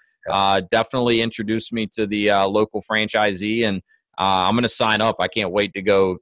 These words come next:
Speaker 2: to go try it. I'm
Speaker 1: Awesome.
Speaker 2: a, uh, I'm a workout at home kinda guy, but I, I think I do a lot of the same type of training that, that I S I is built around. I mean, I love, you know, my kettlebells, I love my battle ropes, I love, you know,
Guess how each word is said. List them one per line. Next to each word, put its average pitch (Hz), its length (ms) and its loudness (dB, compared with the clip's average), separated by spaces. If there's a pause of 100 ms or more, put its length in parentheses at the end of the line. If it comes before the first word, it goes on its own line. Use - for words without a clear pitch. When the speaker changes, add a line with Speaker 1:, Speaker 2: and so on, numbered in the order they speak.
(100)
Speaker 2:
to 101 80 -12
go 98 180 2
try 104 360 0
it. 90 100 -2 (320)
I'm 123 240 2
Speaker 1:
Awesome. 127 120 2
Speaker 2:
a, 113 160 4
uh, 98 340 2 (300)
I'm 120 120 -2
a 120 60 2
workout 110 520 2
at 90 120 0
home 104 400 -2 (260)
kinda 113 200 0
guy, 104 320 2
but 113 140 0
I, 101 240 2
I 104 80 0
think 123 220 -4
I 101 80 2
do 107 300 -4
a 104 40 0 (100)
lot 101 120 2
of 98 80 -6
the 98 80 -6
same 101 480 -4 (380)
type 113 260 0
of 101 100 -8
training 104 540 -4
that, 90 220 0 (100)
that 87 160 -2
I 95 220 2
S 95 160 -2
I 98 180 2
is 90 120 -6
built 101 300 -4
around. 95 320 -2
I 98 40 -6
mean, 92 140 -6
I 92 60 -2
love, 95 300 0 (440)
you 101 100 -8
know, 90 100 -2
my 92 160 -2
kettlebells, 104 720 0
I 101 60 0
love 98 220 0
my 92 140 -2
battle 104 360 0
ropes, 101 420 2
I 92 60 -2
love, 95 360 0 (160)
you 101 80 -8
know, 92 180 0